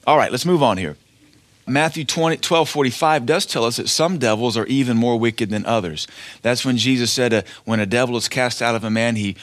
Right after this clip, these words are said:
roams dry places seeking rest and finding none, and decides he'll come back to the, his previous home, a human being."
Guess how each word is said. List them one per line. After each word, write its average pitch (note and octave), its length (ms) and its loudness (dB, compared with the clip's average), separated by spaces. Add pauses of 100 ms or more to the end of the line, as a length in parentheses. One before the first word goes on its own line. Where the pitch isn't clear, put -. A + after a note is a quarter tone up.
(160)
roams A2 440 0
dry A2 240 0
places A2 420 -4
seeking A2 340 -4
rest A2+ 240 -2
and G2+ 120 -8
finding A2+ 320 -2
none, A#2 260 0 (240)
and F#2+ 140 -2
decides A#2 420 -2
he'll G2 140 -4
come A#2+ 240 -2
back A2+ 240 -2
to G#2+ 120 -6
the, F2 200 -4 (200)
his F#2 200 -6
previous A2+ 480 0
home, A#2 260 -2
a G2+ 60 -4
human A2 320 0
being." G#2+ 280 0